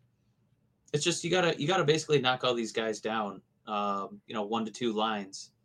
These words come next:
um, outside of Seider, who I think, I think we can find some spots where, you know, he, he's pretty close to being an elite defenseman. Um, he definitely had some, um, some of the deep cut numbers last year when he was just a rookie.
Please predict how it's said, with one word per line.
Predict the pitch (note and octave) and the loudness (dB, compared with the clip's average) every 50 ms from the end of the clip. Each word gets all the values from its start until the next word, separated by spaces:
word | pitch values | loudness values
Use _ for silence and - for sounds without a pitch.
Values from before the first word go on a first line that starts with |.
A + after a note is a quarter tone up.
| _ _ _ _ _ _ _ _ G#2+ | _ _ _ _ _ _ _ _ -6
um, | A2 G#2 G#2 G2+ G2+ G2 G2 G2 F#2+ - _ _ _ _ _ _ _ _ _ _ _ _ | -2 -2 0 0 0 -2 -4 -6 -8 -14 _ _ _ _ _ _ _ _ _ _ _ _
outside | - C#4 - - B2+ A#2 G#2+ | 0 0 2 2 2 2 2
of | G#2+ | 0
Seider, | - - C3 G#2+ G2+ - - - - - _ _ _ | 0 0 0 0 0 -2 -6 -10 -12 -14 _ _ _
who | - G#2+ G#2+ G#2+ G2+ G2+ | -6 -4 -4 -2 -2 -4
I | G2+ G2+ | -6 -6
think, | - A2 G#2 G2+ - - - _ _ _ _ _ _ _ _ _ _ _ _ _ _ _ - | -8 -8 -8 -8 -10 -14 -20 _ _ _ _ _ _ _ _ _ _ _ _ _ _ _ -6
I | B2 | -4
think | C#3 D#3+ D#3 - | -2 -2 -2 0
we | E3 D3 | -2 -2
can | D#3 D3 C#3 | -2 -2 -2
find | - C#3+ C3+ C3+ - | 2 4 4 4 2
some | - - A#2 | 0 -6 -8
spots | - - - A#2 A2+ A2 G#2+ - | -4 0 2 2 4 2 0 0
where, | - B2 A2+ A2+ A2+ G#2+ G#2 - _ _ _ _ | 2 4 4 6 4 4 0 -2 _ _ _ _
you | B2 A2+ | -6 -4
know, | G#2+ G#2 | -4 -4
he, | G#2+ A#2+ A#2+ A2+ G#2+ G#2 | -2 -2 -2 -2 -4 -4
he's | A#2 B2 B2 A#2+ A2+ - | -8 -8 -6 -6 -8 -10
pretty | - - - G3+ G3 F#3 F3 D3 | -8 0 2 4 6 6 4 2
close | - - D#3 C#3+ B2 A#2+ - | 0 0 0 2 0 0 -4
to | A#2 | -4
being | A#2 A#2+ A#2 A2+ A2+ | -2 0 0 0 0
an | A2 A2 | 0 -2
elite | G#2+ G#2+ A2 G#2+ - | -2 -2 -2 -4 -4
defenseman. | A2 G#2+ - A2+ G#2+ G2+ - - G#2 G2 - - _ _ _ _ _ _ _ _ _ - | -8 -8 -6 -8 -8 -8 -10 -12 -14 -14 -16 -18 _ _ _ _ _ _ _ _ _ -6
Um, | G#2 G#2 G#2 G#2 G2+ G#2+ | -2 -2 0 0 -2 -2
he | A2 | 0
definitely | A#2 A2+ - - A#2+ A#2 A2+ A2 | -2 -2 -2 -2 -2 -2 -2 0
had | A2+ A2+ A2 G#2 | 0 0 -2 -2
some, | - - A#2 G#2+ G#2 G2+ G2 G2+ G#2 - _ _ _ _ _ _ | -2 -2 -2 -2 -2 -2 -4 -8 -10 -14 _ _ _ _ _ _
um, | - A2 A2 G#2+ G#2 G#2 G#2 - - - _ _ - | -10 -8 -6 -6 -6 -8 -10 -14 -16 -20 _ _ -10
some | - A#2 A2+ | -6 -6 -2
of | G#2+ | 0
the | A2 | 0
deep | G#2 A2 A2 G#2 G2+ | 0 0 -2 -4 -4
cut | - A2+ A2 G#2+ - - _ - | -4 -2 -2 -2 -4 -6 _ -4
numbers | A#2+ A2+ A2 G#2+ A2+ A2 G#2+ G#2 G#2 - - - | -2 -2 2 4 4 4 4 2 -2 -6 -2 2
last | C3+ E3+ F#3+ F#3+ - - - | 2 2 4 2 -2 -4 -2
year | G2+ F#2 F#2 F#2 - - | -2 -2 -2 -2 -4 -8
when | - A2 | -8 -6
he | A2+ A#2 | -4 -4
was | A2+ G#2+ - | -4 -4 -6
just | A#2 A2 - - | -8 -8 -8 -4
a | |
rookie. | B2+ D#3 E3 D3+ - G2+ G2+ - | -4 -2 -2 -2 -4 -8 -10 -10